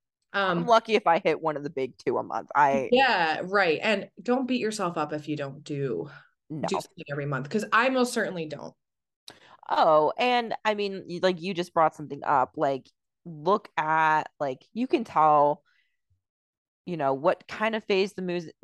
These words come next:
Speaker 1: the moon is in, not the moose. The moon is in every single night. But if you feel called to it, you can do so-, stuff just under the light of the moon.
Speaker 2: Yeah, you can.
Speaker 1: So do that. I mean, turn off all your lights and have some, you know, spicy sex magic time. There you go.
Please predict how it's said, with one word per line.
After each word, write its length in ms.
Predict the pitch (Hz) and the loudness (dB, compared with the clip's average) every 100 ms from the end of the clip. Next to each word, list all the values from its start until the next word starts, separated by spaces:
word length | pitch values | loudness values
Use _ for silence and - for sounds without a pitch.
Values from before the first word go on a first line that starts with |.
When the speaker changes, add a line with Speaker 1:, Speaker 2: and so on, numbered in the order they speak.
| 151 | -8
Speaker 1:
the 120 | 156 | -6
moon 280 | 151 160 139 | -4 -4 -6
is 120 | 131 | -8
in, 100 | 117 | -10
not 140 | 127 - | -12 -12
the 60 | |
moose. 360 | 117 113 107 - - | -12 -10 -10 -12 -8
The 100 | 160 | -4
moon 400 | 170 196 240 220 | -2 0 0 0
is 240 | 175 170 135 | 0 0 0
in 200 | 156 - | -2 -2
every 220 | 160 156 | -4 -4
single 280 | - 170 143 | -10 -10 -10
night. 360 | 113 110 196 214 | -8 -6 -4 -4
But 100 | 202 | -6
if 120 | 233 | -6
you 60 | 262 | -4
feel 200 | 359 214 | -2 -2
called 320 | - 143 190 | 0 0 0
to 120 | 294 | -6
it, 120 | 247 | -10
you 180 | 165 196 | -12 -12
can 240 | - 233 180 | -8 -8 -8
do 280 | 202 233 | -6 -6
so-, 360 | 226 - 175 151 - | -8 -6 -4 -4 -6
stuff 400 | - - 190 175 | -4 4 4 4
just 240 | - 175 - | -2 -6 -4
under 220 | 175 170 | -4 -2
the 100 | 156 | -2
light 220 | 151 139 127 | -2 -2 -2
of 80 | 104 | -8
the 60 | |
moon. 360 | 120 120 104 190 _ _ _ 190 | -8 -8 -10 -18 _ _ _ -2
Speaker 2:
Yeah, 180 | 269 262 | 0 2
you 160 | 151 | 0
can. 360 | 151 214 - - _ _ _ _ - | -2 -8 -14 -18 _ _ _ _ -6
Speaker 1:
So 440 | 160 139 135 135 - | 0 2 2 -2 -4
do 120 | 151 | -4
that. 320 | 151 143 - - | 0 0 -2 -10
I 100 | 139 | -12
mean, 480 | 131 127 131 131 139 - _ _ _ - | -12 -12 -12 -14 -18 -20 _ _ _ -12
turn 120 | 127 | -10
off 140 | 127 | -8
all 80 | 117 | -10
your 120 | - | -6
lights 260 | 156 156 - | -6 -6 -10
and 120 | 139 | -12
have 220 | - 123 | -10 -10
some, 440 | - 135 - 135 - _ | -10 -12 -12 -14 -20 _
you 80 | 180 | -16
know, 180 | 160 - | -14 -14
spicy 400 | - - - 135 | -10 -10 -8 -10
sex 260 | - 147 - | -8 -8 -8
magic 260 | 139 139 | -10 -12
time. 320 | - 135 143 190 _ _ _ _ - | -12 -12 -12 -18 _ _ _ _ -20
There 60 | |
you 60 | 214 | -18
go. 220 | 226 226 | -18 -18